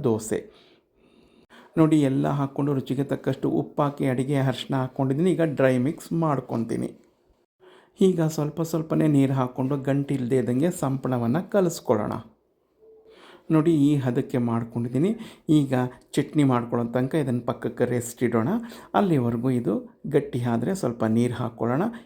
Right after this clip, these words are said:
ಇಲ್ಲಾಂದರೆ ದಿಢೀರಂತ ದೋಸೆ ಮಾಡ್ಕೊಳ್ಳೋಣ. ಇಲ್ಲಿ ಈನೋ, ಸೋಡಾ ಏನು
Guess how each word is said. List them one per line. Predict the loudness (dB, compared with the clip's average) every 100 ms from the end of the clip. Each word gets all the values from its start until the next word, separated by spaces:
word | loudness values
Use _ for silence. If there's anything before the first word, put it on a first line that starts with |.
| _ 2
ಇಲ್ಲಾಂದರೆ | 4 2 -2 -4 -6 -10 _ -8 0
ದಿಢೀರಂತ | 0 2 0 -2 -4 -2 0
ದೋಸೆ | 0 0 -4 -2
ಮಾಡ್ಕೊಳ್ಳೋಣ. | -2 -2 0 2 2 2 2
ಇಲ್ಲಿ | 2 2 4
ಈನೋ, | 2 2 -2 -4 0
ಸೋಡಾ | 2 2 0 0 0
ಏನು | 0 0